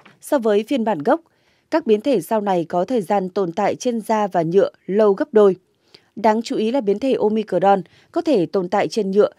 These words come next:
trong một trăm chín mươi ba phẩy năm giờ và trên da là hai mươi mốt phẩy một giờ, cho thấy đây là một trong những yếu tố làm tăng khả năng lây lan của biến thể này. Tổ chức Y tế Thế giới W H O khuyến cáo lây nhiễm virus sars cov hai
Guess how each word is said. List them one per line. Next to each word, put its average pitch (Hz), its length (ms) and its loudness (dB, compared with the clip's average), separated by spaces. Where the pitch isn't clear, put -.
trong 302 240 -2
một 214 200 0
trăm 226 240 -4
chín 202 180 -6
mươi 226 40 -4
ba 254 180 -4
phẩy 233 180 -2
năm 185 200 -6
giờ 175 220 2
và 214 200 2
trên 277 220 -2
da 233 240 0
là 190 140 -2
hai 175 200 -6
mươi 180 40 -4
mốt 269 140 -2
phẩy 214 160 -2
một 156 120 -4
giờ, 165 240 0
cho 247 140 -2
thấy 196 200 0
đây 233 140 0
là 208 120 -2
một 180 260 0
trong 208 200 -4
những 185 100 -6
yếu 190 140 0
tố 185 240 0
làm 233 320 -4
tăng 208 320 -4
khả 196 180 -6
năng 190 260 -4
lây 190 180 0
lan 185 200 -4
của 165 100 -8
biến 151 160 -6
thể 151 140 -6
này. 156 260 -4
Tổ 233 160 6
chức 330 160 -4
Y 226 80 -2
tế 214 180 2
Thế 202 140 -2
giới 185 260 2
W 240 320 -2
H 302 60 -8
O 202 160 2
khuyến 202 260 -2
cáo 214 320 0
lây 294 180 2
nhiễm 247 220 0
virus 254 300 -2
sars 349 160 -6
cov 226 180 -2
hai 208 260 0